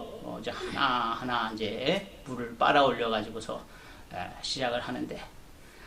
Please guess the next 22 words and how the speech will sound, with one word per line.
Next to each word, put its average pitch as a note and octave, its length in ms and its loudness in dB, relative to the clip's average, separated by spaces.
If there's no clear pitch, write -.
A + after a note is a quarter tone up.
근데, G3+ 240 8
에, - 520 4
이것이, G3 400 4
이, E3 840 2
원래 F#3 540 8
죽었다가 G3 500 10
살아난 A3 520 8
것 G3+ 120 8
같지만은, F#3 720 8
음, - 260 -6
그렇지가 E3 360 2
않잖아요. A2 340 -2
죽었다 F3+ 320 8
살아난 G3 480 6
것이 E3 200 2
아니잖아요. D#3 420 -2
원래 F3+ 540 12
이, F3+ 140 10
이, F3+ 340 0
있었는데 E3+ 840 6
불필요한 G#3 800 12
것, F3+ 240 10